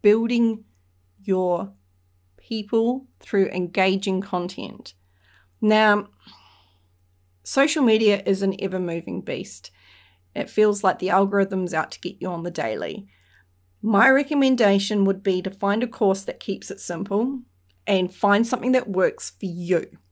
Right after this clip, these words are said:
I'm not going to step up and say post every day because I don't even do that myself. There's months sometimes I don't post. But if you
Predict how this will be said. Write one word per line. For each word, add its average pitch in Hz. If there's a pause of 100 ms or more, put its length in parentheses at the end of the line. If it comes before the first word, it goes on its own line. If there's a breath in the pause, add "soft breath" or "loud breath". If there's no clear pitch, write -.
(720)
I'm 254
not 254
going 254
to 254
step 220
up 196
and 196
say 190
post 190
every 180
day 190
because 233
I 226
don't 220
even 214
do 202
that 185
myself. 185
There's 233
months 214
sometimes 185
I -
don't 180
post. - (560 loud breath)
But 208
if 202
you 269